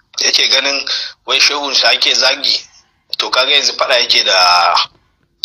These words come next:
da Allah, yana faɗa da manzon Allah, yana faɗa da dokar musulunci.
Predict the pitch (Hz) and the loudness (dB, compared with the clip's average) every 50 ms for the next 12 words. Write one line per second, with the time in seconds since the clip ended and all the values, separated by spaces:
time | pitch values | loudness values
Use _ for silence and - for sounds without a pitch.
0 | - _ - - - - 131 135 127 120 123 127 135 - 139 139 135 127 - 135 | -12 _ -4 -2 -2 0 0 2 2 2 2 2 0 0 0 0 0 0 0 0
1 | 131 135 123 120 - - 104 - 123 123 127 127 139 135 131 123 123 123 123 117 | 0 0 0 0 0 -2 0 0 0 0 0 0 0 0 2 2 2 2 2 2
2 | - 135 120 123 120 110 110 101 - - - - 110 - - - - 123 113 117 | 0 0 0 0 0 0 -2 -2 -2 -2 -4 -4 -4 -4 -2 -2 -2 -2 -4 -4
3 | 117 113 - - | 0 0 0 0